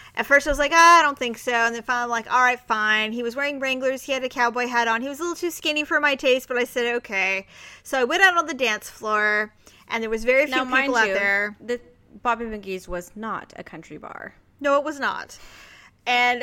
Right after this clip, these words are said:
Speaker 1: I went out there and I started doing my cute little girl dance that
Speaker 2: Mm-hmm.
Speaker 1: girls do.
Speaker 2: Oh, we all do.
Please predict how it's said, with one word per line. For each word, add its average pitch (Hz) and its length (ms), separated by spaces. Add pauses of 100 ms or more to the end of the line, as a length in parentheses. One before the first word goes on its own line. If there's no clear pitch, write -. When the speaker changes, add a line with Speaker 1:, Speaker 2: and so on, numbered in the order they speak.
Speaker 1:
I 240 120
went 277 120
out 302 140
there 294 80
and 269 80
I 262 60
started 262 320
doing 254 180
my 247 100
cute 247 300
little 240 200
girl 220 280
dance 202 520
that 311 180
Speaker 2:
Mm-hmm. 262 260
Speaker 1:
girls 233 320
do. 262 140
Speaker 2:
Oh, 196 120
we 190 80
all 214 160
do. 180 320